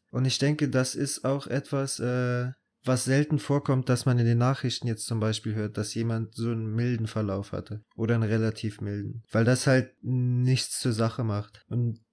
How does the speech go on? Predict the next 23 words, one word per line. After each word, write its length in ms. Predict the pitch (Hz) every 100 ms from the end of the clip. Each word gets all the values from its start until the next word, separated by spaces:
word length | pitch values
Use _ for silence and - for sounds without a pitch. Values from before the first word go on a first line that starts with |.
| -
das 320 | 120 - -
hängt 420 | 131 135 151 151
möglicherweise 840 | 120 143 151 123 127 110 127 151 147
dann 180 | 120 123
auch 140 | 110
wieder 180 | 113 110
damit 380 | 107 123 143 -
zusammen, 340 | 120 113 113
wie 80 | 107
du 80 | 101
eben 200 | 123 127
schon 200 | - 117
gesagt 380 | 107 107 110 127
hast, 240 | 127 -
dass 160 | 110 -
halt, 160 | 113
wenn 140 | 107 120
in 80 | 117
den 140 | 117
Nachrichten 500 | 117 127 - 123 -
Angst 300 | 110 139 143
verbreitet 540 | - 131 127 143 147 143
wird, 240 | 143 143